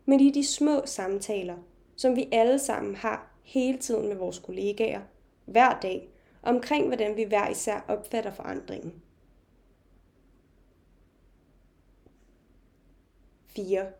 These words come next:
Skab mulighed for forandring for den enkelte. Det næste, man skal gøre, er at sørge for at skabe muligheden for, at den enkelte person har både vilje og evnerne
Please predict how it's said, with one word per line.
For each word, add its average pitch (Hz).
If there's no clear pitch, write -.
Skab 269
mulighed 247
for -
forandring 247
for 269
den 262
enkelte. 180
Det 254
næste, 262
man 262
skal 202
gøre, 180
er 233
at 240
sørge 233
for 226
at 220
skabe 226
muligheden 247
for, 208
at 247
den 277
enkelte 277
person 240
har 214
både 180
vilje 220
og 190
evnerne 220